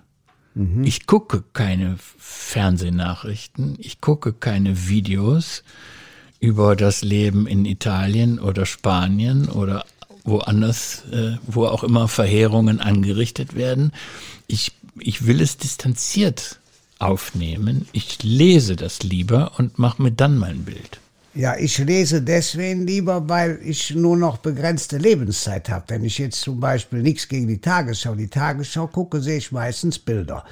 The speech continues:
Speaker 1: Hab aber relativ wenig Hintergrund. Gut, kommt der Kommentar, ist keine Frage. Aber es gibt noch eine weitere Dimension. Hier,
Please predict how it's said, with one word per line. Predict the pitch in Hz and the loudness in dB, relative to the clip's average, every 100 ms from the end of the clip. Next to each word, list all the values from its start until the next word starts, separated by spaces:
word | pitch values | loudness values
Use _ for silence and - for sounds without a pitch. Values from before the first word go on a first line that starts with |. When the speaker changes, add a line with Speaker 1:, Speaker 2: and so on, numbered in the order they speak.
| - - - | -20 -20 -8
Speaker 1:
Hab | 123 131 | -6 -4
aber | 135 127 104 | 0 0 4
relativ | 156 170 160 165 123 | 4 4 0 -2 -4
wenig | 151 135 120 | -2 -2 -2
Hintergrund. | 123 104 85 76 78 76 | -2 -2 -4 -8 -8 -6
Gut, | 131 117 | -4 -2
kommt | - 95 104 | -2 -4 -4
der | 98 | -6
Kommentar, | 104 98 95 - 143 156 | -6 -4 -4 -2 0 0
ist | 127 - | -2 -8
keine | 113 110 98 | -6 -6 -6
Frage. | - 131 156 175 180 - - - _ _ _ _ - | -6 -4 -2 0 -2 -4 -12 -20 _ _ _ _ -2
Aber | 170 175 156 147 120 107 _ _ - | 2 4 6 6 4 -2 _ _ -10
es | 135 | -4
gibt | - 180 175 | -2 -2 0
noch | 143 | 2
eine | 143 139 127 139 | 4 4 4 4
weitere | 208 185 160 123 | 2 2 -2 0
Dimension. | 104 98 92 85 85 - - - _ _ _ _ _ _ _ | -2 -2 -2 -4 -6 -8 -14 -20 _ _ _ _ _ _ _
Hier, | - 175 196 | 0 4 4